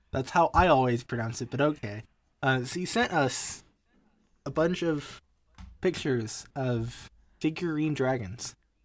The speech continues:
that have been painted. One of them is, like, gold scales and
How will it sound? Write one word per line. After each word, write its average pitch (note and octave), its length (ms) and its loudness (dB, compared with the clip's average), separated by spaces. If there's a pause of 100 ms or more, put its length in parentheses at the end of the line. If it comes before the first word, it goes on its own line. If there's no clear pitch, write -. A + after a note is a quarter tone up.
(280)
that - 80 -2
have B2+ 140 0
been B2+ 160 -2
painted. B2+ 600 -6
One C#3 180 0
of E3+ 120 -2
them E3+ 420 0
is, C3+ 500 2 (140)
like, A#2+ 300 -2 (320)
gold D#3 600 2
scales B2+ 580 -2 (100)
and A#2 440 -4